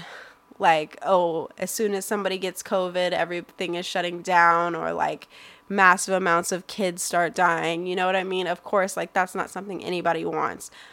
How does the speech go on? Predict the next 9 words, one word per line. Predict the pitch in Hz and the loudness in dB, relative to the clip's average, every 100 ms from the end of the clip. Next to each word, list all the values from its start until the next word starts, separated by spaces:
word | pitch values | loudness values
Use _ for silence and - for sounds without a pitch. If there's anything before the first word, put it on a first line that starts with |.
| - | -16
So | - 226 | 0 4
I | 220 202 | 6 4
think | 208 208 | 0 -2
we | 208 | -4
need | 196 185 | -4 -6
to | - 208 | -6 -8
just | 190 180 - | -6 -8 -8
be | 233 254 | -4 -4
strategic | - 269 - 254 233 233 233 220 | -4 -6 -4 -4 -2 0 0 -2